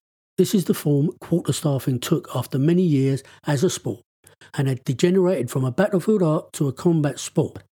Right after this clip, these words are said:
In battlefield quarterstaffing, there are seven guards altogether. R G A Wynne, a nineteenth century maester at arms and an expert with the quarterstaff, sabre and singlestick, wrote in his book, Broadsword and Singlestick.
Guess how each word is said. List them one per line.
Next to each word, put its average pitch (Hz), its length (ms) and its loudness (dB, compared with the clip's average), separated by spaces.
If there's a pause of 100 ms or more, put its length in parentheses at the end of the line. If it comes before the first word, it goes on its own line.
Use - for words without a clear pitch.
(180)
In 139 140 0
battlefield 165 500 0
quarterstaffing, 139 680 -4
there 160 160 2
are 139 60 -2
seven 185 440 0
guards 143 340 0
altogether. 135 580 -2 (580)
R 165 200 2
G 185 120 4
A 180 120 4
Wynne, 156 280 2
a 117 80 0
nineteenth 170 420 2
century 160 380 0
maester 151 480 0
at - 140 -6
arms 127 420 -2 (500)
and 139 120 2
an 139 160 2
expert 170 540 0
with 160 100 2
the 147 60 0
quarterstaff, - 680 -4 (100)
sabre 175 400 2
and 151 140 2
singlestick, 143 640 0
wrote 160 280 2
in 156 100 2
his 147 120 2
book, - 280 -4 (380)
Broadsword 160 580 0
and 143 180 0
Singlestick. 120 680 -4